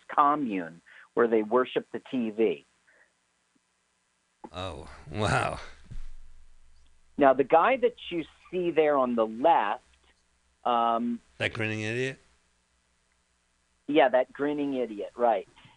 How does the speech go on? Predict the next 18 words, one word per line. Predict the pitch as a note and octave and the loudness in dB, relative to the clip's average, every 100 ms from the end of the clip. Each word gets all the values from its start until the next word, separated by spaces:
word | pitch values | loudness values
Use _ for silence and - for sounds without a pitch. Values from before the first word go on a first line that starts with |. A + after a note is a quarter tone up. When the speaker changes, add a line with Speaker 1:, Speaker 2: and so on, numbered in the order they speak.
| _ | _
Speaker 1:
He, | - G#3 - - | -6 -4 -4 -8
he | - G#3 A3 | -4 -2 2
was, | G3 E3 C3+ - | 4 4 0 0
um, | B2+ A#2+ A#2 A2+ A#2 A2+ _ _ _ _ _ _ - | 2 4 2 0 -4 -8 _ _ _ _ _ _ -20
where | C3+ D3+ E3+ F3 | -10 -4 0 0
is | D3+ | 0
it? | A#2+ G2+ | -4 -6
It's | - | -4
not | C#3+ C#3 | -2 -2
in | A2+ | 0
front | C#3+ C#3+ | 0 2
of | C3+ | 2
me. | F#2+ F2 - - - | 0 -6 -16 -20 -6
He, | C3 - | -6 -2
he | B2 G#3 | 2 4
was | A3 F3+ - | 4 4 4
actually, | D#3+ D#3+ - D3 C3 B2 | 4 2 -2 0 2 0
um, | A#2+ A#2 A2 G#2+ G#2+ | 0 0 0 -4 -8